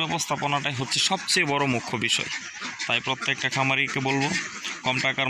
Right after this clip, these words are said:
মধ্যে ভালো মানের একটা খাদ্য সোর্স করেন, অবশ্যই লাভবান হবেন। আবদ্ধ অবস্থায় বর্তমানে ব্যবসার মতো মজার একটা ব্যবসা নেই। কেন? প্রাকৃতিক অবস্থায় হাঁস পালন করলে কী ধরনের পরিশ্রম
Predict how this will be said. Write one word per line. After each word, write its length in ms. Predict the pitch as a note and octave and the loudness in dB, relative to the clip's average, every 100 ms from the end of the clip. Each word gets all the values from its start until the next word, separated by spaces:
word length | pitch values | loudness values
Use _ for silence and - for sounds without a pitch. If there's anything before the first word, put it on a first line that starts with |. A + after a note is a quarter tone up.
| C3 | 0
মধ্যে 180 | B2 B2+ | 0 0
ভালো 140 | A#2 A#2 | 2 2
মানের 240 | B2+ B2+ C3 | 2 0 0
একটা 120 | C3 - | -2 0
খাদ্য 200 | B2 A#2+ C3 | -2 0 0
সোর্স 220 | - A#2+ - - | 0 0 0 0
করেন, 220 | C3+ D3+ F3 F3+ - - - - A#2 | 2 2 0 -2 -8 -8 -6 -2 0
অবশ্যই 340 | A#2 - B2 | 2 2 2
লাভবান 340 | A2+ A2 G#2+ A2 G#2+ | 2 2 2 2 0
হবেন। 200 | G#2 A#2+ A2+ - - - - - - - A2+ | 0 -2 -2 -2 -4 -6 -8 -8 -6 -2 0
আবদ্ধ 340 | A2+ B2 B2 C3 A#2 B2 | 2 2 0 0 0 0
অবস্থায় 520 | A#2+ B2 A#2+ - C3+ C3 A2 | 0 0 0 2 2 2 0
বর্তমানে 680 | A2 - C3 C3 C3 C3+ C3+ B2+ | -2 -2 0 2 2 4 2 2
ব্যবসার 380 | A#2+ - - A#2+ A#2+ | 0 0 2 4 2
মতো 200 | B2 C3 B2 | 2 2 2
মজার 280 | A2 G#2+ A#2+ A#2+ | 2 2 2 2
একটা 140 | A#2+ A#2 | 0 0
ব্যবসা 260 | A#2+ - A#2+ | 0 2 2
নেই। 100 | G#2+ - - - | 0 0 -2 -2
কেন? 140 | B2 A#2 G#2+ - - - | 0 0 0 -2 -4 0
প্রাকৃতিক 420 | B2+ - C3+ D3 C3+ | 0 0 -2 0 0
অবস্থায় 300 | C3+ - C3+ | 0 0 0
হাঁস 140 | A#2+ A#2 B2+ | 0 0 2
পালন 180 | B2+ B2 | 2 2
করলে 180 | C3 B2+ B2+ | 0 0 0
কী 80 | C3+ B2+ | 0 2
ধরনের 280 | B2+ B2+ B2 | 2 2 0
পরিশ্রম 320 | C3 C3 - | 0 0 0